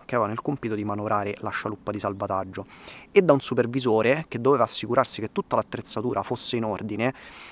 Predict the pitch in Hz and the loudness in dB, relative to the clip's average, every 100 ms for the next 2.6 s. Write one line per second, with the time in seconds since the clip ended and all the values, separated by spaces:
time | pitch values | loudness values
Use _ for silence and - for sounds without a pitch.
0 | - 190 143 - 135 139 135 147 113 113 | -4 0 0 0 0 0 0 2 2 0
1 | - 123 131 135 131 - 113 113 117 107 | 0 0 0 -4 -2 -2 -2 -2 -2 -4
2 | 117 - 123 120 113 110 | -4 -2 4 8 8 6